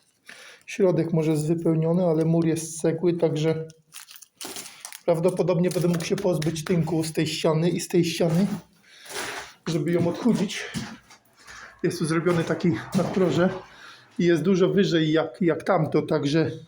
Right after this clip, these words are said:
E, jest szansa, że możemy się podnieść z podłogą do tego progu, żeby wszystko wyszło ładnie.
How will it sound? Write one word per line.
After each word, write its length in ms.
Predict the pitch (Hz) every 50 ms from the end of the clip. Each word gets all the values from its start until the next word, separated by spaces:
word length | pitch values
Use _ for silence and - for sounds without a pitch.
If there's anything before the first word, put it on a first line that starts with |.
| _ _ _ _ _ _ - - - - - - - _ _ _ _ _ _ _ _ _ _ _ _ _
E, 40 | 226 226 226 226 226 220 220 220
jest 260 | 208 240 247 247 -
szansa, 520 | - 254 240 254 262 254 254 - 285 269 233
że 320 | 190 190 208 226 240 214 190 180 - - - - - 190
możemy 420 | 185 185 180 196 196 196 190 180
się 120 | 185 208
podnieść 380 | 196 - 220 190 180 190 180 180
z 100 | - -
podłogą 460 | 214 180 160 190 208 185 160 190 180
do 80 | 180 185
tego 240 | 180 208 175 165 175
progu, 440 | - 214 190 170 - - 156 - - - - - - - - - - - _ _ - - - - - - - - - - - - - - - - - - - - - - - - - - - - _ _ _ _ _ _ _ _ _ _ _ _ _ _ - _ _ -
żeby 640 | 165 - 196 190 196 240 233 247 247 247 254 254 254
wszystko 420 | - - 226 208 - - - 233
wyszło 320 | 208 196 - - - 285 277
ładnie. 460 | 247 180 147 139 131 139 143 127